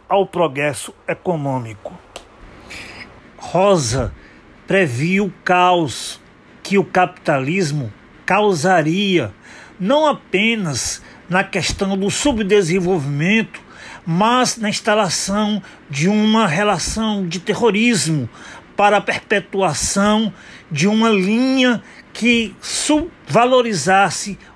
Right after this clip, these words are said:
o capital. Para Rosa Luxemburgo, a democracia só pode existir uma vez transformadas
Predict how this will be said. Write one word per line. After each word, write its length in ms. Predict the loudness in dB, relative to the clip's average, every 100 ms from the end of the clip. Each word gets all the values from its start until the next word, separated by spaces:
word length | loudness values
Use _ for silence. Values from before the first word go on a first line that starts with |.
| -12
o 160 | -4 -4
capital. 680 | -2 -4 -4 -4 -2 -2 -6 -14 -20 -20 -20 -20 -20 -20 -20 -20 -20 -20 -20 -20 -20 -20 -20 -20 -20 -20 -20 -20 -20 -20 -20 -20 -20 -20 -6
Para 680 | 0 4 4 4 4 2 -2 -16 -20 -20 -20 -12
Rosa 560 | -2 2 2 2 0
Luxemburgo, 840 | 0 -4 -8 -2 2 2 0 -6 -12 -18 -20 -20 -20 -20 -20 -20 -20 -4
a 80 | 0
democracia 1000 | 2 4 2 2 0 0 -2 0 2 2
só 180 | 2 -2
pode 320 | 0 0 0
existir 760 | -4 -6 -6 -4 -2 -2 -2 -8 -20 -20 -14 -2
uma 280 | 2 4 4
vez 480 | 4 6 4 2
transformadas 1120 | -2 0 0 0 -4 0 2 4 2 0 -2